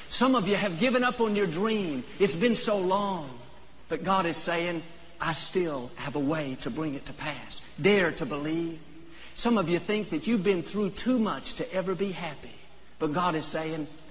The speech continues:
"I can give you a new beginning. Your future can be brighter than your past."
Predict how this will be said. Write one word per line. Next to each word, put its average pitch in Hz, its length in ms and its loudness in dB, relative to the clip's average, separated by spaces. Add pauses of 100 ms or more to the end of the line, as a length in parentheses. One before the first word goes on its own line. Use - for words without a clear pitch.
(120)
"I 160 100 2
can 151 220 2
give 151 280 0
you 143 180 2
a 147 80 -6
new 147 200 2
beginning. 135 560 -4 (360)
Your 180 220 4
future 185 500 0
can 156 220 -2
be 156 140 4
brighter 151 420 0
than 156 180 0
your 147 140 2
past." 156 500 -2